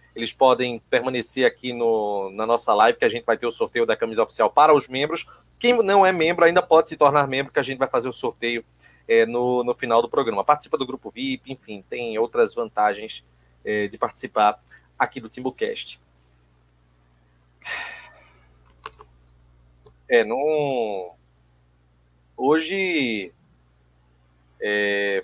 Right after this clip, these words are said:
foi uma, foi um, um dia complicado, uma noite complicada, né? Eu não sei como a gente pode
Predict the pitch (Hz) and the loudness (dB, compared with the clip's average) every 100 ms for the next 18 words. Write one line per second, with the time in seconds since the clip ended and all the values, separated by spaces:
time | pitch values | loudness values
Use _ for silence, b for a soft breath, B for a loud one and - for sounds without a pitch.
0 | - - 117 143 170 185 165 131 113 98 | -6 -4 -2 0 2 4 6 4 2 -2
1 | 90 - _ _ _ _ _ _ 113 123 | -6 -12 _ _ _ _ _ _ -8 -8
2 | 143 143 127 143 151 196 269 127 - 110 | -8 -14 -2 -2 0 -4 -6 -8 2 2
3 | 107 110 113 180 - 190 185 185 117 104 | 4 0 0 -2 -2 -6 -4 -4 2 2
4 | 101 98 117 156 _ _ _ _ _ _ | 0 -6 -8 -10 _ _ _ _ _ _
5 | _ _ _ 107 120 - 143 139 139 139 | _ _ _ -12 -8 -2 -2 0 0 2
6 | 120 123 120 - 113 110 101 107 104 101 | 2 0 -6 0 2 2 0 -8 -8 -8
7 | 98 95 | -10 -12